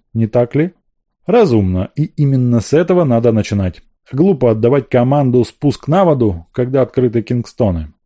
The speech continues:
«Хорошо, Ваше Величество, мы закроем и даже заклепаем кингстоны, если поймём,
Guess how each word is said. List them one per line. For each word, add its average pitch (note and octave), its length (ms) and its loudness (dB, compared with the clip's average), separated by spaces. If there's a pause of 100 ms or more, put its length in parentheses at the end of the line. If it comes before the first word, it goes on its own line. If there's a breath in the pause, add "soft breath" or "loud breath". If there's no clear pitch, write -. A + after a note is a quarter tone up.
(240)
«Хорошо, E3 440 0
Ваше G2+ 220 0
Величество, D#3+ 480 0
мы D#3+ 240 2
закроем C3+ 640 0
и C#3 160 -6
даже C3 260 2
заклепаем B2+ 920 0
кингстоны, F3 640 -2
если C3 420 0
поймём, F3 540 0